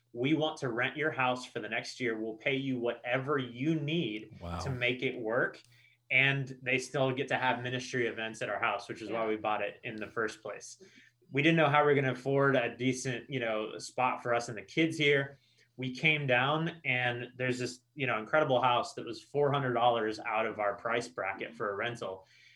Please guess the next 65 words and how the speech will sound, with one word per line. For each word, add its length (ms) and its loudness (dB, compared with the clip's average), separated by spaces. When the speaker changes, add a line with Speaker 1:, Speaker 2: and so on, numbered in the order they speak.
Speaker 1:
And 480 2
the, 280 0
um, 480 0
the 220 0
realtor 420 8
came 240 0
back 220 4
and 100 -8
said, 140 0
"Hey, 140 4
I 100 4
talked 280 -2
to 60 -6
the 140 -6
owners 360 -4
and 80 -6
they're 140 6
willing 300 4
to 100 -2
drop 340 0
the 80 -4
price 380 0
four 260 2
hundred 200 2
dollars 260 4
a 20 -6
month 240 -6
for 100 -6
you 160 -6
guys 300 -4
so 100 -8
that 140 -12
you 140 -6
can 200 -8
live 220 -6
here." 220 -10
Speaker 2:
Wow. 400 -4
Speaker 1:
I 40 -2
mean, 240 0
stuff 280 4
like 200 8
that, 260 6
that 100 6
just 200 -2
didn't 260 4
make 220 4
sense. 400 0
There 120 2
were 60 4
Speaker 3:
Yeah. 60 4
Speaker 1:
way 120 6
more 200 2
kids 500 4
down 260 2
here 160 2
than 120 -2
we 80 -2
realized. 580 0
And 100 -14
so 140 -2
our 160 4
kids 320 4
were 100 2
able 260 -2
to 200 0